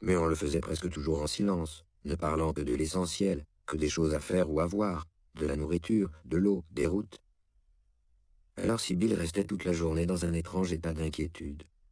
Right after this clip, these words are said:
souvent enfermée en elle-même, comme si vivait en elle une arrière-pensée, oui, une pensée à l'arrière d'elle-même, toujours présente,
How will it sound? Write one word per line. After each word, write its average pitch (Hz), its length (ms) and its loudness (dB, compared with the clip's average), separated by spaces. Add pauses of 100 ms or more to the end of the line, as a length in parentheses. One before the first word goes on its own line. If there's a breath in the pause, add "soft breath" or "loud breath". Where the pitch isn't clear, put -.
(420)
souvent 95 520 2
enfermée 87 520 2
en 85 100 4
elle-même, 78 540 0 (760)
comme 98 200 2
si 123 240 2
vivait 98 440 2
en 92 160 2
elle 101 240 2 (440)
une 90 160 2
arrière-pensée, 87 1000 0 (360)
oui, 85 320 0 (600)
une 90 200 2
pensée 113 560 2 (260)
à 92 100 0
l'arrière 104 400 4
d'elle-même, 80 600 0 (420)
toujours 104 320 -2
présente, 78 640 -2